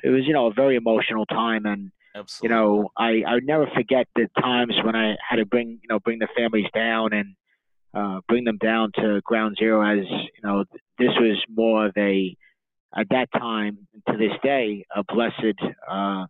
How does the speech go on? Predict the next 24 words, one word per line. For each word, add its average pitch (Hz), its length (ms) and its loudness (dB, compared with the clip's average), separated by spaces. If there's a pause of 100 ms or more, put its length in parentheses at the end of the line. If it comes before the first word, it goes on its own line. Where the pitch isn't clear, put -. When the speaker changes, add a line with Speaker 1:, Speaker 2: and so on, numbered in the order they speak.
(140)
Speaker 1:
special 117 360 0 (120)
place 107 260 0 (680)
that 107 120 0
they 113 100 2
would 104 180 2
come 131 380 -2 (200)
and 104 440 -4 (100)
basically 110 540 2
pray 113 440 0
and, 107 340 -6 (140)
uh, 107 340 -2 (380)
hopefully, 113 800 2
you 110 80 -12
know, 104 320 2
wait 117 240 2 (180)
for 107 360 4 (640)
any 123 200 0
news. 113 280 -2 (720)
Um, 107 520 0
and 120 120 2
I, 120 100 2
I'll 113 160 -2
never 139 320 2
forget 113 320 -2